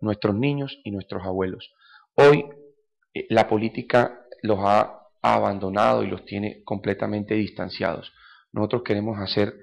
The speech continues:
regresar, hacer encuentros, encuentros intergeneracionales que le permitan a nuestros abuelos tener la funcionalidad social, y van a trabajar con nosotros también las personas mayores de cincuenta y cinco años, Livia, para que nos ayuden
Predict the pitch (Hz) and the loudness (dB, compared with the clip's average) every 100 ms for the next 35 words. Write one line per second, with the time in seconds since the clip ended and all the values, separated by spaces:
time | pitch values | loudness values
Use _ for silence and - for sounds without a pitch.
0 | - _ - 113 110 98 90 104 92 - | -20 _ -6 4 4 4 0 2 2 0
1 | - 98 113 123 120 127 120 120 127 123 | -4 2 2 2 0 0 0 0 -6 -4
2 | 107 101 123 117 113 - 127 127 120 113 | -8 -2 -2 -2 -6 -6 -4 -4 -4 -6
3 | 107 104 101 98 104 104 110 - - - | -4 -4 -4 -6 -2 0 0 -6 -20 -20
4 | - - 113 110 107 107 113 123 120 107 | -20 2 4 4 2 -2 0 0 0 -2
5 | - 104 104 104 110 113 123 - 113 117 | -4 -4 -2 4 6 6 0 -2 0 2
6 | 131 127 117 113 98 110 101 101 107 113 | 2 0 -2 -4 -2 0 0 2 4 4
7 | - - - - 58 - - - - - | 4 0 2 6 6 4 -8 -20 -20 -4
8 | 120 113 123 135 135 127 113 113 117 - | 0 6 8 8 6 6 8 8 6 2
9 | 120 107 123 127 117 107 107 113 113 107 | -2 2 2 2 -2 -2 2 4 6 6
10 | 107 - - 123 123 113 107 107 110 110 | 4 -4 4 6 8 6 2 2 -2 -4
11 | 104 - 101 - 107 110 107 113 113 107 | -10 -12 -12 -10 -12 -12 -2 2 2 0
12 | - _ - _ _ - 110 107 104 - | -10 _ -20 _ _ 2 4 4 0 -6
13 | - - 110 104 110 107 101 104 127 143 | -14 4 6 8 6 4 6 8 10 10
14 | 113 | 8